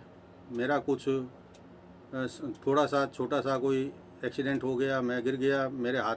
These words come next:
में थोड़ा सा लगी हुई है ज़्यादा। मैं अभी लिखित में कम से कम तीन चार दिन और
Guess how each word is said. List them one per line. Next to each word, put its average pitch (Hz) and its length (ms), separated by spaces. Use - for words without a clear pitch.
में 131 100
थोड़ा 131 220
सा 127 160
लगी 117 300
हुई 135 120
है 139 140
ज़्यादा। 131 340
मैं 120 200
अभी 131 220
लिखित 127 320
में 131 320
कम 139 140
से 143 120
कम 139 160
तीन 143 240
चार 143 240
दिन 135 180
और 131 360